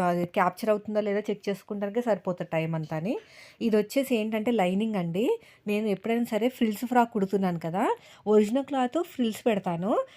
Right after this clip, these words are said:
లైనింగ్ క్లాత్ మాత్రం లంగాలాగా క్రాస్గా కట్ చేస్తాను అనమాట. ఎందుకంటే ఇది కూడా ఫ్రిల్ పెట్టామనుకోండి,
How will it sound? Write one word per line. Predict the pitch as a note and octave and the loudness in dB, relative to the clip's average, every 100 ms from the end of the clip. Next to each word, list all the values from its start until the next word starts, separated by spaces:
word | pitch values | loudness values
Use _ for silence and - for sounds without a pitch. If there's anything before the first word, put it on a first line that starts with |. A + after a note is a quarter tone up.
| - | -4
లైనింగ్ | G#3+ G#3+ C4 D4+ | 0 2 2 2
క్లాత్ | C#4+ B3 | 2 2
మాత్రం | A#3+ G#3+ A3+ C4+ | 0 -2 0 0
లంగాలాగా | G3+ G#3 A3 G#3+ C4 | 2 0 0 0 2
క్రాస్గా | A3 F#3+ F#3+ A#3 | 4 4 2 -2
కట్ | G3+ - | -2 -4
చేస్తాను | F#3+ - F3 | -6 -6 -6
అనమాట. | E3 D#3 | -4 -4
ఎందుకంటే | F3+ F#3+ A#3 A#3+ | -4 -2 0 0
ఇది | A3 | 0
కూడా | G#3+ B3 | 0 0
ఫ్రిల్ | B3 G#3+ A3 | 0 -2 0
పెట్టామనుకోండి, | A3+ A3 G3+ F#3 F3+ F3 F3 | 0 0 -2 -2 -2 -2 -2